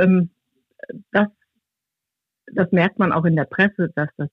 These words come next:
Thema immer mehr eine Rolle spielt, dass Menschen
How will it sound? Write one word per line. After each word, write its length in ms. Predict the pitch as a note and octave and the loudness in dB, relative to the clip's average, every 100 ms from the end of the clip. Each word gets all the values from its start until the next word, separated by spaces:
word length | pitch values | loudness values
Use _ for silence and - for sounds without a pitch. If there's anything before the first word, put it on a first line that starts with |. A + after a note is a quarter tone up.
| _ | _
Thema 320 | F3+ F#3 E3+ | 0 2 0
immer 260 | - E3+ E3 | 2 2 2
mehr 180 | D#3+ | 2
eine 120 | E3 D3+ | 2 0
Rolle 340 | C#3+ D#3+ G3 | 0 0 0
spielt, 440 | - - G3 G3 G3 F3+ | -2 -2 0 0 -2 -6
dass 120 | D#3 - | -8 -6
Menschen 600 | D#3+ E3+ F3 F3 E3+ | -2 0 0 0 0